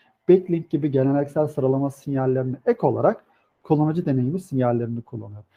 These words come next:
Az önce sizlere sayfada kalma süresi, erken ayrılma süresi, e, gibi parametreler saymıştım. İşte kullanıcı deneyimi sinyalleri burada devreye giriyor. Kullanıcı sayfanıza geldiğinde iki ihtimal var demiştim.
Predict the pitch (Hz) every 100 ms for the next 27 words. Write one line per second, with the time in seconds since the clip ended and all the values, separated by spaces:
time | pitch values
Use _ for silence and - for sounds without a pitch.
0 | _ - 151 156 160 160 - 139 147 151
1 | 151 139 131 139 143 139 131 139 135 135
2 | 131 147 127 127 135 131 127 131 131 135
3 | - 131 131 - 131 - _ _ _ 135
4 | 127 131 - 131 131 131 135 131 127 123
5 | 120 110 - 117 _ _ _ - - 165
6 | 147 151 147 160 170 151 139 131 - 143
7 | 139 127 127 208 285 _ _ 143 123 110
8 | 107 117 - - - _ _ _ _ _
9 | _ _ _ _ _ _ _ _ - 190
10 | 214 147 131 143 _ _ - 151 147 151
11 | 143 131 156 135 117 113 113 220 349 -
12 | - 123 - 117 110 110 110 107 127 -
13 | -